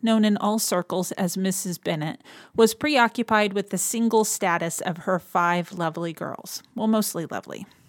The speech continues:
They're all very quirky in their own unique ways. Unfortunately for said girls, Mommy Dearest was not the most capable of matchmakers, often finding ways to embarrass the entire family with her rather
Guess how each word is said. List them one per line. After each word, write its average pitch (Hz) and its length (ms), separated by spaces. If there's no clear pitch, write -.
They're 208 120
all 214 380
very 196 200
quirky 180 440
in 170 80
their 165 200
own 170 340
unique 170 400
ways. - 340
Unfortunately 302 680
for 254 160
said 233 240
girls, 208 500
Mommy 254 300
Dearest 214 420
was 202 160
not 196 220
the 202 60
most 196 260
capable 185 540
of 180 180
matchmakers, - 720
often 226 480
finding 208 380
ways 190 260
to 180 140
embarrass 190 480
the 190 140
entire 254 420
family 175 360
with 175 180
her 196 180
rather 180 500